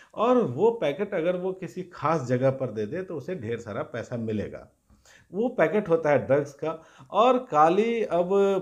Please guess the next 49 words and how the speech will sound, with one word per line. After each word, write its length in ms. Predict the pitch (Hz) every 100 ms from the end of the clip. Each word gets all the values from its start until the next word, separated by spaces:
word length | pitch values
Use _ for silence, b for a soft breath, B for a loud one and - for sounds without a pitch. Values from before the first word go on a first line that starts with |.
| -
पहले 320 | 131 120 151
तो 300 | 160 208 208
हिचकिचाती 720 | 175 160 - 185 196 196 208
है 240 | 175 160 147
कि 180 | 151
उसे 220 | 151 143 147
लगता 320 | 135 131 160
है 100 | 160
कि 440 | 156 156 151 131
उस-, 200 | 120 117
कोई 220 | - 127
गलत 320 | 110 117 139 -
काम 220 | 139 139
नहीं 160 | 139 139
करना 300 | 135 135 131
चाहिए 360 | 135 131 139
और 320 | 131 127 117
अगर 120 | 113 120
वो 140 | 123
पकड़ी 360 | 120 113 139 143
गई, 160 | 147
वो 200 | 131 117
भी 140 | 107 160
जेल 280 | 135 143
चली 260 | 131 139 139
गई, 160 | 143 135 131 B B B
तो 80 | 156
फिर 140 | 151
उसके 240 | 143 131 143
बेटे 340 | 107 123 156
का 120 | 151
क्या 220 | 151 151 143
होगा। 360 | 139 143 139 B B -
लेकिन 400 | 214 240 262 262
अब 720 | 247 160 214 233 254 240 220
चूँकि 220 | 214 220 262
उनके 240 | 254 247
पास 220 | 247 240
दबाव 520 | 139 131 127 139 123
है, 100 | 101
बहुत 320 | 85 101 175 170
सारे 220 | 156 170
रुपए 300 | 139 - 156
इकट्ठे 380 | 143 139 143 156
करने 300 | 143 143 147
हैं, 160 | 165
समय 420 | 165 131 143 139 160
कम 180 | 165
है, 220 | 156 180